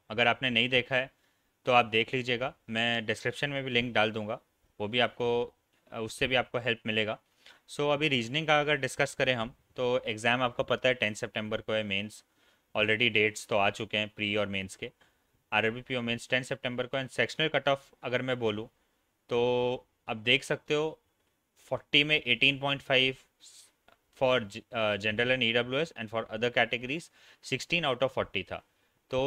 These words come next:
ये आपको I think पता ही होगा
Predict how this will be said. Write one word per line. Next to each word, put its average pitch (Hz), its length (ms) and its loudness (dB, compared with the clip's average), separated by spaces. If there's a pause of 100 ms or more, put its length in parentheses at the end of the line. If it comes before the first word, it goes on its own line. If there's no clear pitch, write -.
ये 131 160 6
आपको 156 360 2 (960)
I 117 100 -2
think 135 160 -6
पता 113 260 2
ही 139 120 8
होगा 123 220 2